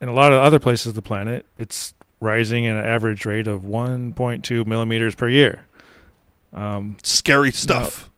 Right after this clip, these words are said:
Speaker 1: now the alarmists will say, "No, it's actually, you know, two millimeters per year or one point eight," or, you know, whatever number they give out.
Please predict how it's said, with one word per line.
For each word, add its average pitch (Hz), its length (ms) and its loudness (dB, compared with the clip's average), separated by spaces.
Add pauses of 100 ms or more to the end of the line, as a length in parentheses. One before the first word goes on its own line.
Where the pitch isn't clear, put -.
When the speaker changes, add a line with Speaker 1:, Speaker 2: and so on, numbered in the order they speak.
(320)
Speaker 1:
now 120 220 -4
the 120 100 2
alarmists 143 480 6
will 117 80 0
say, 117 240 0
"No, 151 280 10
it's - 200 0
actually, 120 1080 2
you 123 160 -8
know, - 160 -10 (400)
two 214 160 8
millimeters 120 540 4
per - 140 -10
year 104 520 -10
or 110 120 -10
one 147 180 0
point 147 220 2
eight," - 360 -2 (100)
or, 110 280 -8
you 123 100 -6
know, 113 80 -2
whatever 113 400 2
number 110 260 0
they 101 120 -2
give 110 200 -4
out. 113 260 -2